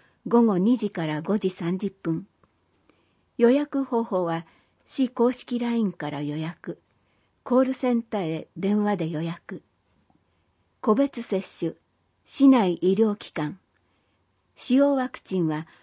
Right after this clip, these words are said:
ファイザー社製小児用ワクチン。接種日、予約方法などは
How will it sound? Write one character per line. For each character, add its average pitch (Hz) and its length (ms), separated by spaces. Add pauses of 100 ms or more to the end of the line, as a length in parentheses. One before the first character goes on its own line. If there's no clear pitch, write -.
(140)
フ - 120
ァ 214 120
イ 214 40
ザ 214 140
ー 208 80
社 190 240
製 - 340 (240)
小 233 260
児 233 160
用 214 180
ワ 160 120
ク - 160
チ - 160
ン。 170 120 (920)
接 240 180
種 269 280
日、 240 240
予 196 140
約 240 340
方 240 220
法 233 140
な 214 180
ど 180 120
は 165 160